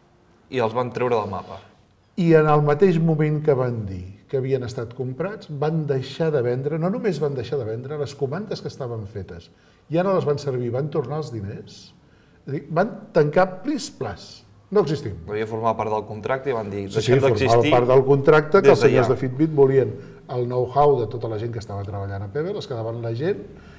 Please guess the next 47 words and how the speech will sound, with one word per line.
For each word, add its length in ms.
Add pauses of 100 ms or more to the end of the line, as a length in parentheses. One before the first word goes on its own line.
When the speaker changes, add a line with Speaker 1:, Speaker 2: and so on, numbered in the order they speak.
(100)
Speaker 2:
es 160
quedaven 360
el 80
que 80
havien 240
fet 400
i 160
eliminaven, 760
però 180
eliminaven 500
del 160
mapa 360
els 160
rellotges. 460 (240)
Speaker 1:
Perfecte. 320 (160)
Què, 140
què 100
ens 120
explicaràs 520
dels 100
rellotges 380
intel·ligents? 560
Speaker 2:
A 40
veure, 180
volia 360
parlar 540
d'això, 420
de 100
que 80
hi 40
ha 60
dos 680
grans 280
sistemes 440
operatius, 460
Speaker 1:
Sí. 240 (100)
Speaker 2:
el 220
de 240 (200)
ios 200
i 40
el 100
de 40
Watch. 220
Speaker 1:
Com 140
en 80
els 100
mòbils. 460